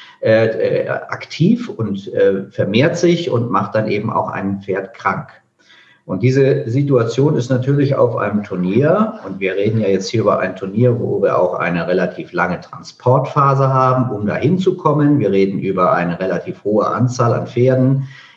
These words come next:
in einem Stallzelt. Das heißt, auch da ist ein gewisser, in Anführungsstrichen, Stress da, äh, sodass hier natürlich eine gute Grundlage dafür ist, dass sich so ein Herpesvirus vermehren kann.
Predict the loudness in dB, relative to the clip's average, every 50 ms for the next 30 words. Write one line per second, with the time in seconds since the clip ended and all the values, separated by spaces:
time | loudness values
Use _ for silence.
0 | _ -2 0 0 0 -2 -4 -6 -8 -6 -6 -8 -8 -8 -4 0 2 2 4 2
1 | 2 0 0 2 4 4 4 4 2 2 0 0 0 0 2 2 0 0 -4 -6
2 | -6 -4 0 2 4 4 4 2 2 -2 -4 -4 -2 -2 -2 -2 -2 0 0 0
3 | 0 0 -2 -4 -6 -6 -4 -4 -4 -4 -4 -4 -4 -4 -4 -6 -6 -8 -10 -10
4 | -10 -10 -12 -12 -12 -14 -6 0 2 2 2 0 -2 -2 0 2 2 4 2 2
5 | 0 -2 -6 -12 -16 -18 -18 -18 -20 -18 -6 0 2 4 4 4 2 0 -2 -4
6 | 0 0 2 2 2 2 2 0 2 2 4 4 4 2 2 2 2 4 4 4
7 | 2 2 0 0 0 0 0 0 0 0 -2 -2 -2 0 2 2 2 2 2 2
8 | 2 2 2 0 -2 -2 -2 -2 -2 0 0 2 2 2 0 0 -2 -4 -4 -4
9 | -4 -6 -4 -2 -2 -2 -2 -2 -2 -2 -2 -2 -2 -4 -4 -4 -2 -2 -2 -2
10 | -2 -2 0 0 0 2 2 2 2 0 -2 -4 -8 -12 -14 -14 -14 -14